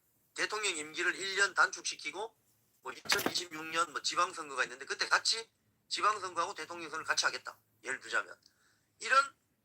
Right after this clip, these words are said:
대신 사 년 중임제로 합시다. 그럼 그 말은 무슨 소리냐?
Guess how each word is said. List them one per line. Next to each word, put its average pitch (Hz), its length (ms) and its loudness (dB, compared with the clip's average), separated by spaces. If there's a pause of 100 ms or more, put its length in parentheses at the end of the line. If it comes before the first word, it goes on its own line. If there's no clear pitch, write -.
(340)
대신 240 420 2
사 233 260 8
년 269 200 0
중임제로 185 460 -2
합시다. - 340 -4
그럼 214 240 0 (360)
그 220 80 -4
말은 277 260 8
무슨 156 180 -8
소리냐? 214 420 0